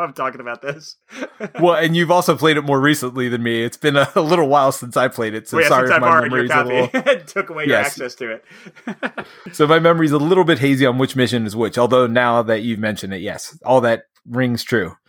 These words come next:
Speaker 2: So unlock is really easy. Basically, you have a deck of cards, you shuffle them all together, you flip over the first card, and it kinda gives you numbers. You pull those numbers out,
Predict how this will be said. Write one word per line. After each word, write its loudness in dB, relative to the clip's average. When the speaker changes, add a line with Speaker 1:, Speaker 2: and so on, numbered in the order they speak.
Speaker 2:
So 4
unlock 2
is 0
really 4
easy. -2
Basically, -2
you 2
have 2
a 0
deck 2
of -2
cards, -2
you -4
shuffle 0
them 4
all 6
together, 0
you -4
flip 0
over 2
the -2
first 0
card, 0
and 0
it -4
kinda 0
gives -2
you 2
numbers. 0
You -4
pull 0
those 2
numbers 0
out, 2